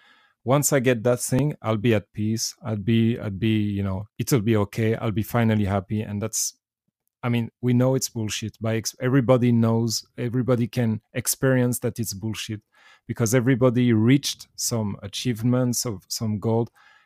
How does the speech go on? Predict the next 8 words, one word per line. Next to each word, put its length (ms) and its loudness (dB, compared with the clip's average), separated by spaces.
and 300 0
felt 520 -2
happiness 540 2
slash, 840 -4
you 120 -2
know, 220 -2
relief 720 2
for 480 2